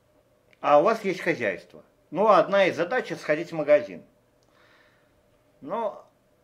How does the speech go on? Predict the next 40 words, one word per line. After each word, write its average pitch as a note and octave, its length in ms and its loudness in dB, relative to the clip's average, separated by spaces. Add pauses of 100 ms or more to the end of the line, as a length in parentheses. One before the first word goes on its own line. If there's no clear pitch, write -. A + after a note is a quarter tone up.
(180)
а D3 160 -2
вы C#3+ 120 -2
что - 180 -6
делаете?» G3+ 760 -6
Я C#3 340 0
говорю: C3+ 520 -2 (120)
«Ну, F#3 160 -4
мы F#3+ 180 -4
с - 60 -10
тобой F3 360 0
будем C#3+ 240 -6
щас, - 360 -2 (220)
вот C#3 340 -6 (180)
у D3+ 60 -10
нас D#3 280 0
есть B2 240 -8
тридцать E3 260 -4
шесть - 240 -10
пунктов A#3+ 340 -6
по D3+ 100 -2
нашему C3 360 -6
хозяйству. G#2+ 640 -8 (120)
Вы D#3+ 120 -6
собрались B2 480 -6
идти - 140 -16
в B2 60 -8
магазин, E3 560 -6
да? D3+ 340 -2
Вы C#3 160 -10
хотя C#3 280 -6
бы G#2+ 80 -14 (200)
поняли». F#2+ 340 -8
Я A2 100 -8
говорю: D3 220 -8 (320)
«Щас G3+ 160 -2
пойдём D3+ 520 -6 (460)
мы C#3+ 120 -8
с - 60 -16
тобой C3+ 240 -2
копать». - 500 -4